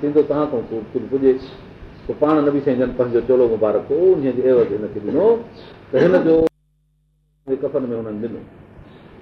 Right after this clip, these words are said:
پوءِ نبي سائين جن فرمايو ته مان اچان ٿو. جڏهن اٿيا، تيار ٿي، ته حضرت عمر فاروق حضور سائين جن جي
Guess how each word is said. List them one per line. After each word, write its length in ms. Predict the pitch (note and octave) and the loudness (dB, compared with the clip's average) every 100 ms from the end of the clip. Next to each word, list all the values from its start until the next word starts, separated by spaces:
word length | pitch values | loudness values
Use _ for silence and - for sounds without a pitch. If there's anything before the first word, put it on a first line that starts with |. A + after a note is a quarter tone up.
| - - - - - C3+ | -20 -20 -20 -18 -6 0
پوءِ 100 | D#3+ F3 | 2 4
نبي 120 | F3 | 2
سائين 140 | E3+ | 0
جن 80 | D#3+ E3 | 0 2
فرمايو 240 | D#3 D3+ | 2 2
ته 40 | D3 | 2
مان 80 | C#3+ | -2
اچان 160 | - G#2 | -2 -6
ٿو. 80 | - - - - - - - - - - - - - | -10 -18 -20 -20 -20 -20 -20 -20 -20 -20 -20 -18 0
جڏهن 200 | C3 D#3 | 2 4
اٿيا، 260 | D#3+ - D3 D3 | 0 0 0 2
تيار 220 | D#3 D#3+ C#3+ - | 4 4 2 0
ٿي، 160 | A#2+ C3 G3+ - - - - - - - - - - - | 0 2 0 -4 -18 -20 -20 -20 -20 -20 -20 -20 -20 -4
ته 60 | - D3 | 2 4
حضرت 280 | D#3 D#3 F3 | 4 4 2
عمر 120 | F3 E3 | 2 2
فاروق 320 | D#3+ E3 D#3 C3+ | 2 2 2 4
حضور 320 | D3 E3+ F3 | 6 6 2
سائين 160 | D#3+ D3 | 0 -2
جن 120 | C#3+ B2+ | -2 0
جي 100 | A#2+ | 2